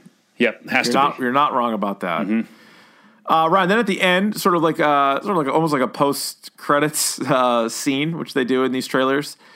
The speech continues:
Speaker 2: it is Thor meeting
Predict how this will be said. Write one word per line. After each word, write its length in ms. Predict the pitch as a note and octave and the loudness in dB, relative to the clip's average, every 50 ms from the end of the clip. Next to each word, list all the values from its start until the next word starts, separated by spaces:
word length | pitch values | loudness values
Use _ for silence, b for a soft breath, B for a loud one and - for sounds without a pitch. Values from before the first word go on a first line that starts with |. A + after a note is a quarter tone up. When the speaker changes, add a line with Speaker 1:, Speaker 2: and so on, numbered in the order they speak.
| B B B B - | B B B B -2
Speaker 2:
it 140 | D3 C#3+ C#3 | 0 0 2
is 160 | B2+ - - | 0 -2 -4
Thor 840 | - - - - - G#3+ G#3+ G3+ F#3 F3 D#3+ D#3+ D#3+ E3+ F3+ F3 F3 b b b b b b _ - | -10 -16 -14 -2 0 2 4 4 4 4 4 4 2 2 0 -4 -6 b b b b b b _ -6
meeting 800 | C3 C#3+ D3 E3 F3+ F#3 F#3+ F#3+ G3+ G3+ G3+ G3+ G3+ G3+ - | -2 0 0 2 2 2 2 0 0 0 0 0 -2 -2 -4